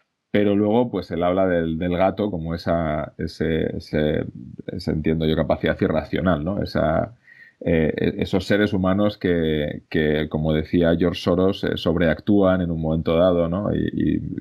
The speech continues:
y surfean las olas muy arriba o muy abajo, sobrereaccionando a, a los impulsos.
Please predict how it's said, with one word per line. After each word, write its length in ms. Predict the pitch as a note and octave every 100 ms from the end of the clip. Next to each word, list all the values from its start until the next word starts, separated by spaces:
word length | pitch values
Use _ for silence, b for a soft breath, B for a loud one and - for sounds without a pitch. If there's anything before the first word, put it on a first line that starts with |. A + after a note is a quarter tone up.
| A2+ -
y 40 |
surfean 560 | - E2 E2 F2 F2+ F2
las 180 | E2 F#2
olas 540 | F2+ F2+ E2 E2+ F2+
muy 240 | F2+ G2
arriba 320 | F#2 F2+ F#2 F2
o 60 |
muy 160 | F#2 F2
abajo, 480 | E2+ E2+ G2+ F#2+ - b b -
sobrereaccionando 1000 | D#2+ D#2+ E2 D#2+ D#2 E2 D#2+ E2 E2+ D#2
a, 60 |
a 200 | D2+ -
los 180 | D2 D2+
impulsos. 500 | D2+ - - - -